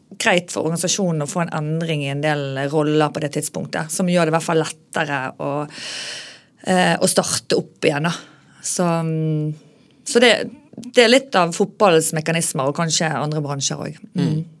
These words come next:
Speaker 2: Blir du sint på de som hadde lagd alt dette tullet?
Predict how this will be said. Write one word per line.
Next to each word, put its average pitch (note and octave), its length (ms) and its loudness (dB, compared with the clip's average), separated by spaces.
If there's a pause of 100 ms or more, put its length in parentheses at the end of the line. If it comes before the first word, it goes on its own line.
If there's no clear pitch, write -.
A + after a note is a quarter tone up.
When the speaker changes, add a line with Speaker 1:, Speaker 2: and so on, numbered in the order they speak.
(300)
Speaker 2:
Blir B2+ 180 4
du D3 80 4
sint - 560 0
på D#3+ 100 -2
de B2 120 -2
som B2 240 -2
hadde A2+ 260 0
lagd F#2+ 320 0
alt F#2+ 240 -4
dette - 240 -8
tullet? A2+ 320 -8